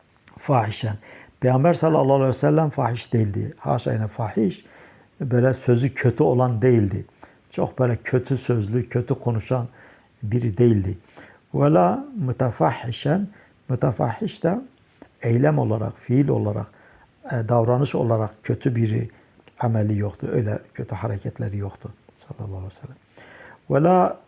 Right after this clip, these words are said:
e, sahhaben." Sahhab yani böyle çok bağıran, e, fil esvaki, sokaklarda. Yani sokaklarda böyle,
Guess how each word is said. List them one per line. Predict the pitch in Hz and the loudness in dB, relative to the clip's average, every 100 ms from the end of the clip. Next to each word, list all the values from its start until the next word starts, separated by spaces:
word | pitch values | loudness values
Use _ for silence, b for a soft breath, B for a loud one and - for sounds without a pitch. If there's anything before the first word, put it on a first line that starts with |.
| _ | _
e, | 135 117 | -4 -4
sahhaben." | - 123 - - 147 156 147 123 131 107 - _ - - - b b b | -2 -4 -4 -2 4 6 6 4 2 2 -6 _ -20 -20 -20 b b b
Sahhab | _ - 143 - 156 170 175 | _ -4 -4 -2 2 2 2
yani | 127 123 123 | 0 0 0
böyle | 127 120 | 0 -2
çok | - 139 101 120 | -2 -4 -2 -2
bağıran, | 110 98 110 104 101 b b b b b _ | -2 0 -2 -2 -4 b b b b b _
e, | 120 117 113 | -6 -4 -2
fil | 139 - | 0 0
esvaki, | 127 - 135 151 - | -2 -2 0 0 0
sokaklarda. | - 123 120 - 117 104 107 113 B B B - | -4 -4 -6 -4 -4 -4 -4 -8 B B B -6
Yani | 202 147 127 | 0 2 0
sokaklarda | - 139 123 - 135 127 160 | -2 -2 -2 0 0 0 0
böyle, | 127 127 147 160 | 0 0 2 0